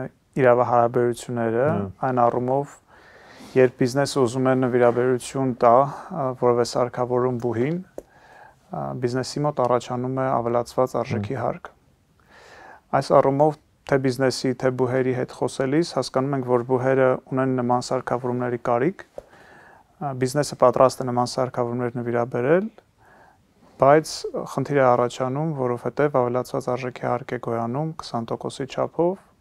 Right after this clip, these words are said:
Speaker 1: ա, գնահատված արժեքի մասով։ Այս առումով ինչ կարծիք ունեք, ինչքանով է սա հետ պահում բիզնեսին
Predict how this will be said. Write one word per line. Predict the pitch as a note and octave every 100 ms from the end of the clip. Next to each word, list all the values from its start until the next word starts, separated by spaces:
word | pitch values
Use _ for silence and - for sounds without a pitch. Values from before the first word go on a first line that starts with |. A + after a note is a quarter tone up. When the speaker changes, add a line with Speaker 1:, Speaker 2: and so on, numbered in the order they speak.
| _
Speaker 1:
ա, | - C3+ B2+ B2 B2 C3 - _ _
գնահատված | - C3 B2 B2 B2 A#2+
արժեքի | B2+ B2 B2+ - B2+
մասով։ | A#2+ - C3+ D3 _ - - - - -
Այս | D3+ D3+
առումով | D3+ C#3+ D#3 E3 D#3 - _ _ _ _ _
ինչ | D#3 D#3
կարծիք | - C3 A#2+ C3+ B2
ունեք, | B2+ B2 D#3 - - - _ -
ինչքանով | G#3+ - C3+ C#3 D3+
է | C#3+
սա | - C3 C3+ C#3+ D3 D3+ _ _ _ -
հետ | C#3 C#3
պահում | C3 A2+ A2+
բիզնեսին | A2+ A2+ A#2+ A2 - C#3+